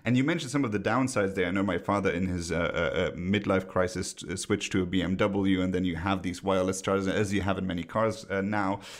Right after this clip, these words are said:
uh, these wireless chargers there, but then he puts his phone on there and it overheats very quickly. And I think that's also, you know, as early adopters, we experience this, this,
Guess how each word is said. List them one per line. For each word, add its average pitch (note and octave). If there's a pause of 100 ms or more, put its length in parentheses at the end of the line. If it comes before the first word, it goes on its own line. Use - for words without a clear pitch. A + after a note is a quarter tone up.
(160)
uh, F#2
these F#2
wireless A#2
chargers F#2+
there, F#2+
but F#2+
then G2+
he F#2+
puts F#2+
his F#2
phone C#3+
on F#2
there E2
and F2
it -
overheats G#2+
very G2
quickly. F#2+ (240)
And A2+
I A2+
think D#3
that's -
also, B2 (680)
you A2
know, -
as -
early A#2
adopters, F#2+
we A2
experience G2+
this, F#2+
this, E2+